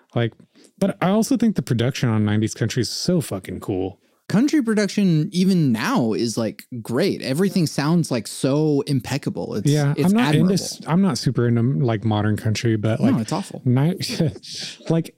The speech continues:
Speaker 1: eighties and seventies country is cool, and, like, it's very, like, very, like, classic country. But, like, nineties country just has, like, such weird, like, reverb and, like, vocal layerings and stuff. Like,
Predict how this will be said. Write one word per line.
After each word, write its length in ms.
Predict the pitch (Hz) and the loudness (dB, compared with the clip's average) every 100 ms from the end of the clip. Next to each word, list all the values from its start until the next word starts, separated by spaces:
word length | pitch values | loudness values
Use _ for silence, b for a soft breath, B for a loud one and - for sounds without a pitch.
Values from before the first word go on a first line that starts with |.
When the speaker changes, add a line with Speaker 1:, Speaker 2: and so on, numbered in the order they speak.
| _ | _
Speaker 1:
eighties 340 | 208 240 240 202 | 2 4 4 4
and 340 | 196 185 165 | 4 4 2
seventies 400 | - 175 175 160 | 2 2 2 2
country 260 | - 165 185 | 0 2 2
is 80 | - | 0
cool, 460 | - 151 156 147 | 0 2 4 4
and, 100 | 139 | 4
like, 220 | 123 117 | 2 0
it's 140 | 127 110 | -2 0
very, 360 | 120 123 120 | 2 2 4
like, 280 | 110 98 98 - | 2 2 -2 -4
very, 380 | 113 117 107 104 | -2 2 2 2
like, 200 | 104 - | 0 -2
classic 420 | 117 101 - - | -2 -2 -4 -8
country. 320 | 135 127 170 | -6 -6 -6
But, 180 | 147 - | -6 -4
like, 180 | 156 B B - | -6 B B 0
nineties 400 | 127 151 185 - | 2 4 2 2
country 300 | 190 185 180 | 0 2 0
just 180 | 147 | 0
has, 340 | - 135 123 113 | -2 -2 -2 -2
like, 240 | 113 107 _ b b b b | -2 -4 _ b b b b
such 440 | - - 202 220 123 | -10 -4 0 0 2
weird, 420 | 113 135 165 151 | 2 4 4 2
like, 160 | 113 | 2
reverb 600 | 98 101 143 156 170 170 135 | 0 2 2 2 2 2 2
and, 180 | 117 | 2
like, 260 | 110 107 - - | 2 0 -4 -2
vocal 400 | 131 147 175 156 | -2 0 0 2
layerings 640 | 160 160 160 160 165 147 | 2 2 2 4 2 2
and 120 | 160 | 0
stuff. 240 | - 143 | 0 -2
Like, 200 | 120 110 | -2 -4